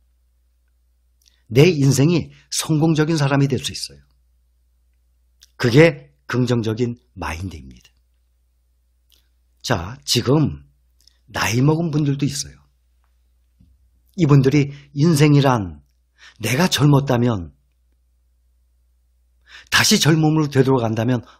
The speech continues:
어떻게 하시겠습니까? 많은 사람들이 "아, 그때 내가 더 열심히 일을 할 것, 할 걸.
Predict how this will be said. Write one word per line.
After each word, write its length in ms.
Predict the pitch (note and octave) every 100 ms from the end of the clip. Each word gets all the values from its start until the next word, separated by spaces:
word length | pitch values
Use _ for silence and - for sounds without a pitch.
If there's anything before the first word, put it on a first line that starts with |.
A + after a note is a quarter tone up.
| -
어떻게 340 | A#2 - D3
하시겠습니까? 1080 | E3+ D3 C#3+ - B2+ A#2 - G#2+ F2+ D#2+ - _ _ _ _ _ _ _ -
많은 320 | - F3+ G#3+
사람들이 480 | D#3 D#3 D3 D3+ - _ -
"아, 420 | - - - _ _ _ _ _ _ _ -
그때 240 | C#3 -
내가 260 | A#2 A2+ A#2
더 180 | A#2 G#2
열심히 380 | F#2 - C#3+ C3
일을 200 | A2 D#2+
할 100 | D#2
것, 220 | - - _ _ _ _ _ _ _ _ _
할 160 | - G#2+
걸. 280 | - D#2